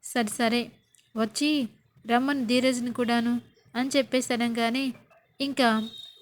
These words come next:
వెంటనే వెళ్ళి, వెంటనే వెళ్ళి సాగరు, "నాన్న పిలుస్తున్నాడురా" అని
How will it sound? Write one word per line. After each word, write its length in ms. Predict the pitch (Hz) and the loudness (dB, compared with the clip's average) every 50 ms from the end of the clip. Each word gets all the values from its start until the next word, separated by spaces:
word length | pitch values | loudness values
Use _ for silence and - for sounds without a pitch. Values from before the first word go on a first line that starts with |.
| - _ - | -20 _ -2
వెంటనే 420 | 233 240 254 262 294 285 269 277 262 | 0 0 2 2 0 0 0 0 2
వెళ్ళి, 500 | 240 240 233 220 226 240 226 220 226 226 - - _ _ _ _ _ _ _ _ _ _ _ _ _ _ _ _ _ _ _ _ _ _ - | 2 2 2 2 2 0 2 2 0 -2 -4 -10 _ _ _ _ _ _ _ _ _ _ _ _ _ _ _ _ _ _ _ _ _ _ -2
వెంటనే 400 | 240 233 240 247 294 269 285 277 | 0 0 2 2 0 0 0 0
వెళ్ళి 500 | 262 247 240 233 240 247 233 220 220 226 226 - - | 2 2 2 2 2 0 0 0 0 -2 -4 -6 -8
సాగరు, 760 | - - - 254 226 226 240 240 254 247 233 226 226 226 220 - - _ _ _ _ - | -8 -2 0 4 4 4 4 4 2 2 2 2 0 0 -2 -6 -10 _ _ _ _ -2
"నాన్న 260 | 208 220 220 240 262 | 2 2 2 2 2
పిలుస్తున్నాడురా" 960 | 277 - 262 233 247 247 - - 269 240 240 233 226 208 208 208 202 202 208 - - - - - - - - | 0 0 0 0 0 0 0 -2 0 0 2 2 2 2 0 0 0 0 -2 -6 -10 -18 -20 -20 -18 -6 -4
అని 160 | 254 262 | -2 -2